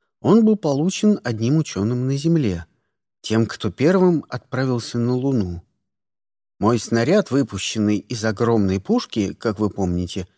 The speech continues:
не долетел до Луны, а просто обогнул ее. «Я помню ту историю!» — воскликнул Таби.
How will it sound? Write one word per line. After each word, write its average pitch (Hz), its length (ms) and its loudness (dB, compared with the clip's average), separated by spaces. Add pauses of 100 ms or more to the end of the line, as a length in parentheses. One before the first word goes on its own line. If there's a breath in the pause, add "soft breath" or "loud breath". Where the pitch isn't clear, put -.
(320)
не 123 200 4
долетел 185 560 4
до 104 120 -2
Луны, 95 440 -2 (120)
а 107 100 -8
просто 165 380 -4
обогнул 151 480 0
ее. 87 240 -6 (800)
«Я 202 260 0
помню 240 520 8
ту 107 200 0
историю!» — 92 600 -4 (140)
воскликнул 104 680 -4
Таби. 87 440 -6